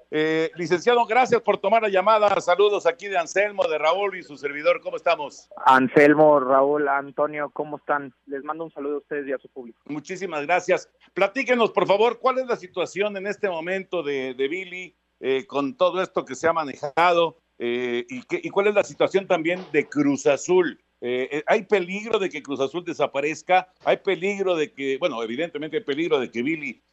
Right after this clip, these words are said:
Speaker 1: quede fuera de, de, del fútbol y que, y que tenga problemas legales? Pero ¿cuál es la situación en este momento?
Speaker 2: Bueno, la situación en este momento, como, como lo hemos podido ver de las,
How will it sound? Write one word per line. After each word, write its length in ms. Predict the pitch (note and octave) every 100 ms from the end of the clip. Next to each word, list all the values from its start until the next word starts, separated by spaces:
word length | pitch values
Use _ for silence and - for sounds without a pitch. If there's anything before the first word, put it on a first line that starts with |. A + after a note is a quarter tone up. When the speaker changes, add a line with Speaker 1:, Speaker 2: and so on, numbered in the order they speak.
| -
Speaker 1:
quede 260 | D#3 D3+ C3
fuera 360 | D3 D3 C3+
de, 300 | A#2 A2+ G2+ G#2
de, 280 | A2 G#2 G2+
del 140 | G2 G#2
fútbol 540 | D3 C#3+ B2+ D3+ E3
y 40 | B2
que, 180 | A#2
y 140 | A2 G#2
que 120 | A#2
tenga 300 | D3 D3 C3+
problemas 400 | B2 C3 C#3+ C#3
legales? 400 | C#3+ E3 G3 E3
Pero 120 | E3+ E3+
¿cuál 140 | B3+
es 80 | B3+
la 80 | A3
situación 640 | - D3+ - - D#3 D3
en 80 | C3+
este 180 | - B2
momento? 300 | F#2+ E2+ D#2
Speaker 2:
Bueno, 240 | D#3 E3+ E3
la 140 | D#3+
situación 440 | E3+ - D#3+ G3+ F#3+
en 100 | F#3
este 160 | -
momento, 440 | E3 C3 C3+ C#3 -
como, 480 | B2+ B2 A#2+ -
como 240 | - B2 B2
lo 100 | C3
hemos 200 | C#3 -
podido 320 | B2+ C3 B2
ver 200 | B2+ B2
de 120 | A#2+
las, 160 | B2